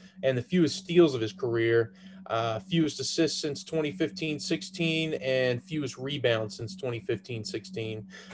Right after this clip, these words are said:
Um, so a lot of lows for him.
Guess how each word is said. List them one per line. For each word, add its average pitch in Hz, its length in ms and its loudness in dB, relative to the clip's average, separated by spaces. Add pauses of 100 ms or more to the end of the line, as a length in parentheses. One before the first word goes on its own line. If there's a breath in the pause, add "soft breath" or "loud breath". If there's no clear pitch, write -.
(100)
Um, 113 440 -4
so 147 400 8
a 143 60 4
lot 147 340 8
of 139 100 6
lows 151 360 10
for 165 160 4
him. 160 400 6